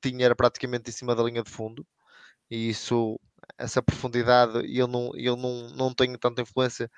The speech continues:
porque é um jogador de velocidade, de quando tem uns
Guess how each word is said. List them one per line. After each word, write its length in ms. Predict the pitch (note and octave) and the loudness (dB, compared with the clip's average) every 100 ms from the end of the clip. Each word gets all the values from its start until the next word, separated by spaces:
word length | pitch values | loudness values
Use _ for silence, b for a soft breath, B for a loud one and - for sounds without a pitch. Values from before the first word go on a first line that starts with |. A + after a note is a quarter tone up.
| b b b b b b b - | b b b b b b b -6
porque 160 | - | 4
é 40 | C#3 | 4
um 60 | |
jogador 280 | B2 C#3 C3+ | 8 8 8
de 60 | B2 | 6
velocidade, 680 | C3 - C3 B2+ B2 A2+ | 2 2 6 8 8 6
de 80 | A2 - _ - - | -2 -14 _ -20 0
quando 240 | C3+ B2 | 2 2
tem 280 | - B2+ B2 A#2+ | 2 2 2 -6
uns 640 | A#2+ A#2 - - - - | -6 -6 -6 -10 -10 -14